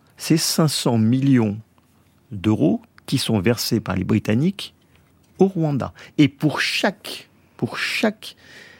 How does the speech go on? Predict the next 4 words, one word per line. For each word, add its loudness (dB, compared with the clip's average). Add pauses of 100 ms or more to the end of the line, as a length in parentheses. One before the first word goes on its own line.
(220)
réfugié 0
qui -6
est -6 (240)
renvoyé, 2